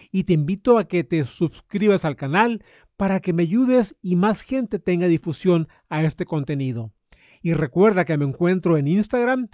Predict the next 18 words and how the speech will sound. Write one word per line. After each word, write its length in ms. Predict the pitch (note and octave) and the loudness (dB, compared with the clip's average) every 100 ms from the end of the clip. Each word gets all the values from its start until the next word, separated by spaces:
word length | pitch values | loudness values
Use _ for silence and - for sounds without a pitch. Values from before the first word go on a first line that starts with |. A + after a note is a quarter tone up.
| _ _ | _ _
como 360 | - D#3+ C#3+ - | -4 -2 -2 -2
Carlos 580 | G3+ F#3+ G3 G3+ F#3+ - | 2 2 4 0 0 -4
Ducrey. 560 | C#3 F3 F3+ C#3+ A2 - _ _ _ _ _ _ _ _ _ _ _ - | -2 -2 0 -4 -6 -14 _ _ _ _ _ _ _ _ _ _ _ -6
En 120 | D#3+ | -4
esta 200 | G3+ D#4 | -4 -4
ocasión 380 | G3 - G3 G3+ | -6 0 0 0
quiero 280 | C4 D4 | -2 -4
compartir 460 | C4+ E3+ D#3 - G3 | -4 -2 -2 -2 -2
contigo 580 | G#3+ E3+ G#3 F#3+ A3 G#3 _ _ _ | -2 0 0 4 2 0 _ _ _
tres 320 | F3+ F#3 G3+ | 2 2 0
experiencias. 960 | - F#3 E3 D#3 C3+ C3 A#2 - - _ _ _ _ _ | -2 0 2 2 0 -6 -14 -16 -20 _ _ _ _ _
Experiencias 800 | F3 - _ E3 F3+ G3 G#3 G3 | -8 -8 _ 0 2 2 0 -2
laborales 760 | F3 D3 D3 G3 B3+ C4+ A3+ - _ _ _ _ | 0 0 2 2 2 -2 -4 -14 _ _ _ _
que 140 | G#3 | 0
me 120 | F3+ E3 | 2 2
dieron 360 | G3+ C4 C4+ | 2 2 0
un 100 | C4+ | -2
conocimiento 1120 | D4+ C#4 F#3+ F3+ D#3+ E3+ G3+ F#3 - G#3+ G#3 | -2 -2 -2 0 0 2 0 2 6 6 4